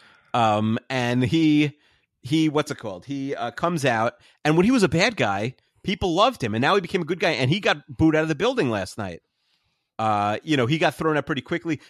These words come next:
They do try and sell him. I don't know. He, he must be friends with someone backstage 'cause he gets in a lot of, like, you know, semi-high level matches where he probably shouldn't at this point, because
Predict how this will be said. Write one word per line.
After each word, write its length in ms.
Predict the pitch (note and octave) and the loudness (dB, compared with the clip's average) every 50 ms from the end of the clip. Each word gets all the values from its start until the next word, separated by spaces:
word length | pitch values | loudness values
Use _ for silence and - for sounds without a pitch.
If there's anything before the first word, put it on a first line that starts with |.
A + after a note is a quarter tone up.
| _ | _
They 120 | - E3+ F3 | 0 0 0
do 180 | - G#3 A3 A3 | 2 2 0 0
try 240 | - - G3 E3+ E3 | 0 0 0 2 2
and 120 | D3+ C#3 | 0 -2
sell 300 | - - E3 D3+ D3+ C#3 | -2 0 0 0 0 2
him. 200 | C#3+ C#3 C3+ C3+ | 0 0 0 0
I 60 | D3 | 0
don't 120 | D#3 E3 D#3+ | 0 0 0
know. 120 | D#3 C#3+ | 0 0
He, 200 | C#3 C3+ - - _ _ _ _ _ _ | 0 -2 -4 -8 _ _ _ _ _ _
he 120 | - D#3+ A3+ | -4 -2 0
must 180 | C4+ C4 - | 0 0 0
be 80 | - F3 | 0 -2
friends 240 | - - E3 D3+ C#3 | 0 2 2 2 2
with 100 | C3+ - | 0 0
someone 200 | - C#3+ C3 A#2+ | 0 0 2 2
backstage 460 | B2+ A#2+ A2 - - C3+ A#2 A2 - | 2 0 -2 -2 -2 -2 -2 -2 -4
'cause 160 | - C#3+ B2 - | -4 -4 -4 -2
he 80 | D#3+ | -4
gets 440 | C#3 - F#3+ F3+ - - - - - _ _ _ _ _ _ _ - | -4 -2 -2 -2 -2 -4 -10 -14 -14 _ _ _ _ _ _ _ 0
in 140 | D3 C#3+ | 2 2
a 40 | C3+ | 4
lot 240 | C3 B2+ B2+ C3 B2 | 4 4 4 4 4
of, 100 | A#2 G#2+ | 2 0
like, 180 | A2+ G#2+ F#2+ - _ _ _ - | -2 -4 -6 -8 _ _ _ -6
you 100 | D#3 D#3 | -2 0
know, 100 | C#3 A#2+ | 0 0
semi-high 520 | A2+ - - - F#3+ F3+ F3 D#3+ C#3+ C#3 C3 | 0 -2 0 2 2 4 4 4 4 4 4
level 200 | B2+ A#2+ A2+ A2+ | 2 2 0 0
matches 400 | A2+ A2+ A2+ G#2 - - G#2+ G2 | 0 0 -2 -2 -4 -6 -8 -6
where 120 | A2 G#2+ G2+ | -4 -4 -4
he 160 | A2 G2+ - _ | -4 -6 -10 _
probably 240 | - D3+ C3+ A#2+ G#2+ | -2 -2 0 0 -2
shouldn't 220 | - - C3+ A2+ G2+ | -6 -6 -6 -4 -4
at 60 | - | -6
this 120 | G#2+ - | -8 -10
point, 180 | - - A2+ G#2 | -10 -8 -10 -8
because 240 | A2 G#2 B2 G#2+ | -8 -8 -10 -10